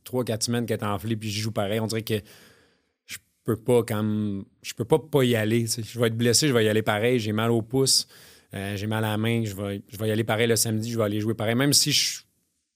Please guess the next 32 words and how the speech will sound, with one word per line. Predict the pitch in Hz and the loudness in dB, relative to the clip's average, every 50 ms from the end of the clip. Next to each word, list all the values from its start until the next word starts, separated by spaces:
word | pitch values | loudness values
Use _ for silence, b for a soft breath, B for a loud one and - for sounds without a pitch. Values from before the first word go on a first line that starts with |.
| _ _ _ | _ _ _
ma | 101 98 92 | -12 -8 -4
shot | - - 127 107 | -2 -2 -2 -2
va | - 107 | -2 -6
être | 95 - _ - | -8 -8 _ -6
complètement | - 127 113 107 117 104 113 110 104 104 110 | -4 -4 -2 -2 -2 -2 -2 -2 0 0 0
off, | 131 160 160 | 0 0 -2
puis | - - | -4 -6
si | - - 110 | -6 -4 -4
j'ai | 110 | -4
pas | 110 - 110 | -4 -2 -2
ma | 107 101 98 | -2 -4 -4
shot, | - - 117 98 | -4 -6 -6 -8
j'ai | 101 | -8
pas | - 107 101 | -10 -10 -8
grand-chose, | 101 98 98 98 101 117 139 160 151 B B B B B B B B B B B | -8 -8 -8 -4 -2 -2 -2 -4 -6 B B B B B B B B B B B
mais | - 95 98 98 - - | -12 -10 -10 -10 -12 -14
je | - - | -14 -10
vais | - 107 | -8 -6
y | 101 | -6
aller | 98 101 104 | -4 -4 -4
pareil, | - 98 92 95 98 95 | -4 -6 -6 -6 -6 -8
tu | - | -8
sais. | - - | -8 -4
Puis | - - | -4 -2
ça | 110 107 | -2 -2
m'a | 104 | -4
quand | 101 - 107 104 | -2 -2 -2 0
même, | 107 110 113 110 110 104 | 0 0 0 0 0 -2
tu | 101 - | -2 -2
sais, | - | -2
le | 113 110 | 0 2
sport | 110 - - 131 120 123 123 123 117 | 0 2 4 4 4 6 6 4 2